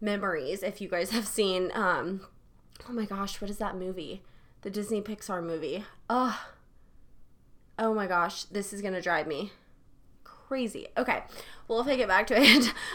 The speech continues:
um, there's basically millions of memories stored in your brain, and so without this constant daily stimuli, your brain is being forced to draw from your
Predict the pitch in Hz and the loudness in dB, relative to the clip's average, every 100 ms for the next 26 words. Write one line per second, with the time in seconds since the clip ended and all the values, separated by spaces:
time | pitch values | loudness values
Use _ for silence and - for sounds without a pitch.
0 | - - 240 220 190 208 254 247 262 320 | 2 10 12 12 6 2 0 2 0 0
1 | - 339 277 240 226 247 247 240 226 - | 0 2 4 4 4 4 2 2 -2 0
2 | 196 190 202 220 202 185 185 196 196 196 | 0 0 0 0 0 -2 -4 -4 -2 -2
3 | 190 180 185 190 175 165 196 220 190 185 | -4 -2 0 0 -2 -2 -2 2 2 2
4 | 202 214 - 202 226 247 247 - 202 196 | -2 -4 6 6 6 0 -4 -4 -4 -4
5 | 202 196 190 185 196 247 233 196 170 165 | -8 -6 -6 -8 -6 -2 0 0 4 2
6 | 165 233 - - - - - - - - | 2 -6 -14 -20 -20 -20 -20 -20 -20 -8
7 | 190 214 196 196 220 226 233 208 214 196 | 2 2 2 0 2 2 0 -2 -4 -4
8 | 202 196 196 - 208 196 170 180 190 185 | -4 -6 -6 -8 -6 -2 0 0 -2 -2
9 | 175 175 185 | -2 -4 -6